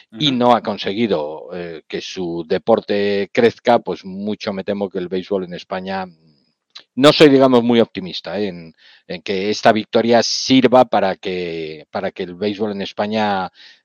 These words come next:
Speaker 1: eh, vuelva, no sé, o, o llegue, digamos, a, a unos niveles,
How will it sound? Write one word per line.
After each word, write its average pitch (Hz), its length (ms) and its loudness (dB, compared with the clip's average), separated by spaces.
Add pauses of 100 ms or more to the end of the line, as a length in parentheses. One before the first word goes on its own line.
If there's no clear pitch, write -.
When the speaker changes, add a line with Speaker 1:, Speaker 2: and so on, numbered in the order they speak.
Speaker 1:
eh, 73 200 -16
vuelva, 104 1000 4
no 101 200 -4
sé, 92 300 -4 (380)
o, 101 320 -4
o 113 120 6
llegue, 147 260 8
digamos, 135 380 4
a, 107 120 0
a 101 180 -4
unos 117 320 -2
niveles, 104 720 -2